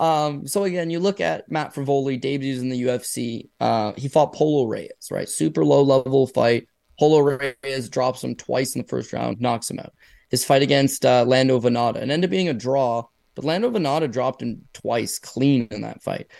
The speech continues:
His fight with Terrence McKinney, well, it lasted seven seconds and he was unconscious. I think that a guy who's a super heavy power puncher like Drew Dober, he'll have the opportunities, and taking Dober down is not exactly as easier. It's a lot easier said than done. Like, he lasted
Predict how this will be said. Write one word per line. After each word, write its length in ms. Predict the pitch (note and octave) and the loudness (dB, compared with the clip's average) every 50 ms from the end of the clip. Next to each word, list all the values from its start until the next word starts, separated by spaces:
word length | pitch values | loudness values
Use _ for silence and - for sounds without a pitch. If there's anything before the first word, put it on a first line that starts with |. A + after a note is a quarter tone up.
| _ _ | _ _
His 140 | - C3 - | -6 -4 2
fight 160 | - D#3+ E3 | 4 4 4
with 100 | D#3+ D3 | 4 4
Terrence 260 | - E3 D3+ D#3 C#3+ - | 4 4 4 4 2 0
McKinney, 380 | C#3 B2 - D#3 D3+ D3+ D3+ | -2 -2 0 0 2 2 4
well, 140 | D3 C#3+ C#3+ | 4 4 4
it 100 | C#3+ C#3+ | 6 6
lasted 340 | D3 C#3 C3+ C#3 - - C3 | 4 4 2 2 -2 -4 -4
seven 340 | - - C#3 C3 A2+ A#2+ A#2 | 0 2 2 2 0 -2 -4
seconds 440 | - - C3 A#2 - - A2+ A2 G2 | -2 -2 -2 -2 -4 -6 -6 -6 -6
and 120 | A2 A2 | -6 -6
he 80 | A2 A2 | -4 -4
was 120 | G#2+ G2+ | -4 -4
unconscious. 580 | G#2 G2+ G#2 - G#2 G#2 G#2 - - - - - - - - _ _ _ _ _ _ _ _ _ _ _ _ _ _ _ _ _ _ _ _ - - | -4 -6 -4 -4 -6 -6 -6 -8 -10 -12 -14 -14 -16 -20 -20 _ _ _ _ _ _ _ _ _ _ _ _ _ _ _ _ _ _ _ _ -6 -2
I 180 | E3 E3+ F3 D#3+ | 0 0 0 0
think 640 | - D#3+ - - - A#3 A#3 A3+ A3+ A3 A3 - | -2 -6 -2 2 4 6 6 6 6 4 2 0
that 220 | - G3 G3 F#3 F3+ | 0 2 4 4 6
a 60 | F3+ | 6
guy 280 | D#3+ E3+ E3 E3+ E3+ E3+ | 6 6 8 8 6 6
who's 180 | D#3 D#3+ C#3 | 4 2 0
a 60 | C#3+ | 0
super 260 | C3+ - - F3 - D#3+ | -2 -2 -2 0 2 2
heavy 160 | D#3 D3 D3 | 2 2 0
power 240 | C#3+ D3 D3+ D3 C#3+ | -2 0 0 0 0
puncher 220 | D#3+ D3 C#3 C#3 | 0 -2 -2 -2
like 120 | C#3+ C#3+ | -4 -4
Drew 160 | C3 A#2 C#3 C3+ | -4 -4 -4 0
Dober, 320 | B2+ C#3 C#3+ C#3 C3+ C3+ | 0 0 0 0 0 -2
he'll 140 | C#3 C#3+ C3 | -2 -2 -4
have 240 | C3+ C3+ C#3 D3+ C#3 | -2 -2 -4 -2 -2
the 100 | D3 C#3+ | -2 -2
opportunities, 720 | C3+ C3 B2+ B2 - - B2+ C3+ C3+ C3 A#2 G#2+ G#2+ - | -2 -4 -4 -8 -10 -8 -6 -6 -4 -4 -4 -6 -6 -6
and 80 | - C3+ | -6 -4
taking 280 | - E3 D3+ C#3 D#3+ D3 | -2 -2 0 0 0 2
Dober 240 | D#3+ D#3+ D#3+ D#3+ | 2 2 2 2
down 240 | D3+ C#3 C#3 C#3+ D3 | 2 2 2 0 0
is 80 | C3+ B2+ | -2 -2
not 140 | C#3 C3 C3 | -2 -2 -2
exactly 420 | B2 A#2 B2+ B2 B2 - C3+ C3 | -2 -2 -4 -4 -4 -4 -4 -4
as 120 | B2+ A#2 - | -4 -4 -4
easier. 460 | C3+ C3+ B2 A#2 B2+ B2 B2 B2 A#2 - | -4 -4 -4 -2 -2 0 0 0 -2 -4
It's 180 | - B2 - | -6 -6 -6
a 100 | D3 C3+ | -4 0
lot 200 | C#3 D3 D3+ C#3+ | 2 4 4 4
easier 240 | C#3+ C#3 B2+ C3 C3+ | 4 2 0 0 -2
said 240 | B2+ - C#3+ C3+ A#2 | 0 0 0 0 0
than 120 | A#2+ A2+ | -2 -4
done. 420 | G#2 A#2 B2+ B2 A#2 A2 A2+ G#2+ - | -2 -2 -2 -2 -4 -6 -8 -10 -8
Like, 140 | - C#3 C3+ | -8 -8 -4
he 100 | - D#3+ | -2 0
lasted 360 | D#3 D#3 D#3+ D#3+ - E3 D3 | 2 4 2 2 2 -2 -6